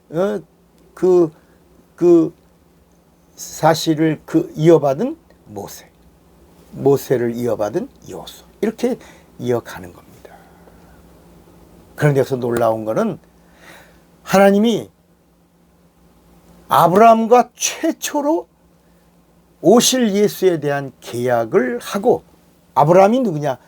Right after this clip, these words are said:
하나님과 계약을 성공시킨 사람입니다. 누구하고 계약을 했어요?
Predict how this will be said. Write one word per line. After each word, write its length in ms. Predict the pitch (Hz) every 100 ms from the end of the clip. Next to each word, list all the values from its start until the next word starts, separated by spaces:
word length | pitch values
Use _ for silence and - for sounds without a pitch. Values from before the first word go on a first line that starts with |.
| _ _
하나님과 800 | - 165 143 135 123 123 131 127
계약을 540 | - 113 107 107 214 254 _ _ _
성공시킨 960 | - - 165 160 175 170 - - 165
사람입니다. 680 | 156 - 87 85 _ _ - - _ _ _ _ _ _ _ - - - - - _ - - - - - - - _ - - - - _ -
누구하고 500 | 117 131 151 160 147
계약을 380 | 139 151 147 135
했어요? 420 | 127 - 131 190